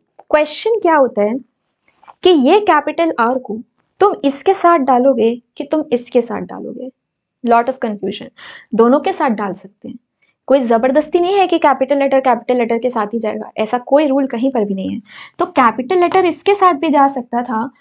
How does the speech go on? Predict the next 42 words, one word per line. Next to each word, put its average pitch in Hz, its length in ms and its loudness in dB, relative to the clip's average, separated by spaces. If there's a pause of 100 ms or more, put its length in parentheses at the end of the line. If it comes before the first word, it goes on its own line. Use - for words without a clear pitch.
(220)
और 269 120 2
capital 269 520 0
letter 320 340 0
इसके 277 300 -4
साथ 254 320 2
भी 254 300 -2
आ 214 100 -4
सकता 214 340 -14
था, 196 260 -10 (680)
ठीक - 180 0
है। 202 140 0 (580)
Now 330 500 2 (840)
small 349 460 2
t, 320 160 -2 (480)
uh, 214 160 4 (140)
this 311 260 0
small 330 300 2
r 349 120 6
will 302 180 -2
be 226 120 -4
left 208 240 -10
over - 140 -16
here। - 180 -20 (1200)
एक 311 240 4
और 269 160 6
फिर 320 140 -6
combination 277 560 2
create 254 280 2
हो 247 100 -2
सकता 226 300 -8
था, 233 200 -8 (380)
मतलब 254 280 4
ये 294 60 2
जो 320 120 0
capital 254 460 -2
T 302 100 -4
small 247 300 0
टी 262 80 -2
हम 269 100 0
लोग 285 120 -2
segregate 240 580 -2
करे 220 220 2